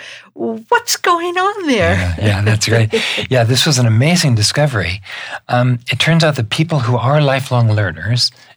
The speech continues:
Speaker 2: and use their brains throughout their lifespan build up what's called cognitive reserve. And cognitive reserve protects against Alzheimer's.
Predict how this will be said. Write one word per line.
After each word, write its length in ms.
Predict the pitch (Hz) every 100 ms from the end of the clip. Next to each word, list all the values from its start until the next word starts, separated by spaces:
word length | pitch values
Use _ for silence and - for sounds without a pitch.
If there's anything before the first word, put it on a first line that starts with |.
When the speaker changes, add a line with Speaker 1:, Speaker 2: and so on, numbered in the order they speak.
| _
Speaker 2:
and 460 | 107 104 98 101 101 - 110 _
use 340 | 110 123 139 117
their 180 | 117 110
brains 760 | 110 113 120 120 120 - - - - - _ _ -
throughout 380 | - 117 120 120
their 120 | 113
lifespan 640 | 117 120 - 95 90 104 - - - - -
build 260 | 110 156 165
up 220 | 131 113
what's 160 | 117 -
called 360 | - 107 107
cognitive 680 | - - 117 120 127 117 98
reserve. 760 | 98 98 98 82 71 - - _ _ _ _ - - - -
And 240 | 110 104 120
cognitive 540 | 123 135 165 151 117
reserve 580 | 113 110 104 107 110 107 - - _
protects 600 | - 120 - 175 175 - 113
against 340 | 113 113 -
Alzheimer's. 760 | 123 131 - - - - -